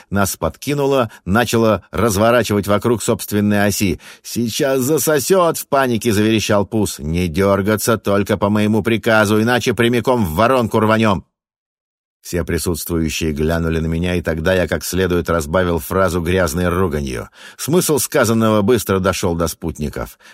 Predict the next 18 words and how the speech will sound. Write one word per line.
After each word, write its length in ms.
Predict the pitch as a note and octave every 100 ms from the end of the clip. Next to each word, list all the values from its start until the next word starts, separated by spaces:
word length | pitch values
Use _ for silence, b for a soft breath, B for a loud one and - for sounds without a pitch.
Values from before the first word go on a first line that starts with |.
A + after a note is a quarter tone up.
| B
Они 220 | C3+ F#2+
взяли 280 | C2 D#2+ C2+
себя 260 | D2 C#2+
в 80 | B1
руки. 360 | C#2 B1+ B1 A1+ _ _ _
Лодку 340 | - F2+ - F2
развернуло 560 | D#2+ E2+ E2+ F2+ F2+
на 120 | F2
триста 360 | E2+ F2+ F2 E2+
шестьдесят 580 | - E2 C#2+ D#2+ E2+ D2
градусов. 640 | E2+ F#2 D2+ C#2 B1+ - B B -
Мы 200 | G#2+ G#2
вновь 320 | A2 A2+ -
уставились 640 | A2+ G2 - A2 G2+ G2 -
в 120 | -
сторону 500 | - A2+ G2+ G2+ G2
нужного 440 | F#2+ E2 F2 F2
направления. 880 | F2 E2 F2+ F2+ G2 F2 D2+ B1+